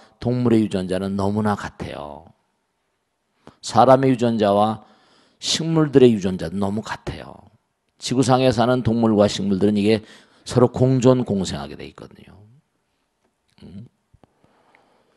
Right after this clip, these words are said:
우리가, 우리가 당장 동물과 식물은 우리가 리사이클링 시스템이겠잖아요. 그죠? 우리가 우리의 스-, 몸에서 나온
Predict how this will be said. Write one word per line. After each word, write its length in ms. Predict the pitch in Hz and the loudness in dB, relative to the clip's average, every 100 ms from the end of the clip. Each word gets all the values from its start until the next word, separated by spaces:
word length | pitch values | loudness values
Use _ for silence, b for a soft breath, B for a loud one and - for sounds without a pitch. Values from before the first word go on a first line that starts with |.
| _ _ _ _ - | _ _ _ _ -2
우리가, 840 | 120 143 135 117 113 107 78 71 - - - | 2 4 4 4 6 4 0 -10 -16 -18 -6
우리가 300 | 143 143 - | 0 2 2
당장 580 | - 110 120 131 127 | 0 -4 2 2 2
동물과 500 | 110 117 127 127 120 | -2 -2 2 4 4
식물은 480 | 117 - 117 117 123 - | 4 0 0 2 2 0
우리가 320 | 117 117 107 b b | 2 2 0 b b
리사이클링 680 | 117 - 120 117 120 113 107 - - | -2 2 2 2 0 -2 -2 -8 -8
시스템이겠잖아요. 800 | 131 123 127 107 98 95 80 | -4 0 0 2 0 -2 -8
그죠? 180 | 76 101 | -8 -8
우리가 320 | - 95 95 - b b b | -4 0 0 -2 b b b
우리의 260 | 95 98 104 | 0 4 4
스-, 240 | - - - | 2 -6 -4
몸에서 400 | 104 104 101 107 | 0 2 2 0
나온 340 | 95 98 95 | 0 0 -4